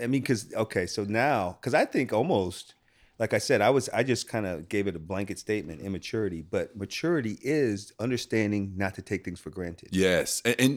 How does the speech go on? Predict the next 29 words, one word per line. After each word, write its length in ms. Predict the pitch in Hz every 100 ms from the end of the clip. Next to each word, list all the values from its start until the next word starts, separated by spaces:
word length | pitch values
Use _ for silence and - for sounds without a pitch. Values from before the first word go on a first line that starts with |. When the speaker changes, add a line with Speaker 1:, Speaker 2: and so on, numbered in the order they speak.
| -
Speaker 2:
and, 200 | 143 135
and 140 | 156
knowing 120 | 139 165
that 120 | 143
you 60 | 165
have 60 |
to 60 | 113
go 200 | 104 123
out 100 | 110
of 80 | 110
your 120 | 110
way 140 | 101 95
to 120 | 90
not 140 | 80
take 120 | - 76
things 160 | 85
for 80 | 78
Speaker 1:
Yes. 80 | 69
Speaker 2:
granted. 320 | 62 - - - - _ _ _ -
Speaker 1:
Yes, 640 | 104 127 107 - - - -
you 60 |
have 100 | 110
to 100 | - 101
be 180 | 113
self-aware 680 | 110 - 117 - 101 117 123
enough, 320 | 107 87 85 - _ - - - _ -
and 140 | 101
I 60 | 98
think 440 | - 123 113